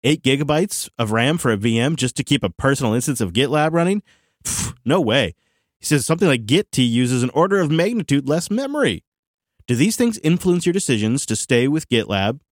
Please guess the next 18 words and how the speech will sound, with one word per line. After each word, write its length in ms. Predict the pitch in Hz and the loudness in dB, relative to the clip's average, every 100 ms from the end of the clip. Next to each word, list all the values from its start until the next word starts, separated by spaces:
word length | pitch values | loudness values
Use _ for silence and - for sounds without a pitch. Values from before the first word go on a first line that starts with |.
| _ | _
to 100 | 104 | -6
self-host, 540 | - 131 - 107 110 | -2 -2 0 0 0
or 60 | 123 | 0
to 80 | 120 | 0
migrate 320 | 101 104 110 | 0 -2 -4
to 80 | - | -4
something 240 | 101 101 | -4 -2
like 140 | 110 | -2
GitHub? 360 | - 190 - 131 - _ _ | -2 -2 -2 -4 -8 _ _
Thanks 260 | - 117 113 | -2 -2 0
again 320 | 120 101 98 - | 0 0 -2 -8
for 160 | - 101 | -6 -4
the 80 | 90 | -4
show. 300 | - - - _ _ _ _ - | -4 -6 -8 _ _ _ _ -4
And 100 | 285 | -2
I 60 | |
thought, 220 | 320 302 | 2 2
okay, 580 | - 285 - 170 95 131 | 2 0 2 0 0 -4